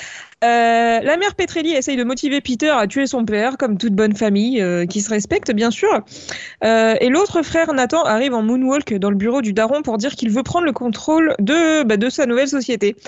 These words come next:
Et il accepte beaucoup trop facilement, ça n'a aucun fucking sens.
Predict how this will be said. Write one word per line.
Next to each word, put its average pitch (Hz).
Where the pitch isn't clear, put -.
Et 262
il 240
accepte 247
beaucoup 226
trop 247
facilement, 233
ça 240
n'a 226
aucun 208
fucking 320
sens. 302